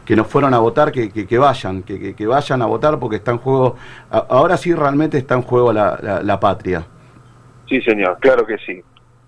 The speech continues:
Speaker 2: Y agradecerte a vos y a todos los compañeros fleteros, las compañías y compañías fleteras, realmente este, es un gremio muy importante para la Argentina y cuando la Argentina comienza a andar bien, de manera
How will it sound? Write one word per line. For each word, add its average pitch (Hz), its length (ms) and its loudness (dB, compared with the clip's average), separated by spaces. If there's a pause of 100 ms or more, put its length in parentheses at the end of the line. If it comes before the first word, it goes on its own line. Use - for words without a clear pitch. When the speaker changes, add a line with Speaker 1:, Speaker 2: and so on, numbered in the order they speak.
Speaker 2:
Y 120 220 2
agradecerte 135 800 4
a 151 60 4
vos 190 340 4
y 165 100 -2
a 131 120 4
todos 156 220 2
los 131 100 -4
compañeros 131 580 -2
fleteros, 127 460 -2
las 110 100 -2
compañías 123 320 -4
y 113 40 -16
compañías 117 360 2
fleteras, 135 500 2
realmente 113 380 -12
este, 101 280 -12 (640)
es 127 260 0
un 123 120 -4
gremio 127 680 4
muy 147 240 2
importante 139 480 2
para 127 160 0
la 127 100 4
Argentina 165 680 -4 (100)
y - 80 -20
cuando 113 280 -4
la 117 120 0
Argentina 123 360 0
comienza 127 460 -2
a - 20 0
andar 127 240 2
bien, 156 320 -2
de 117 100 -6
manera 117 580 2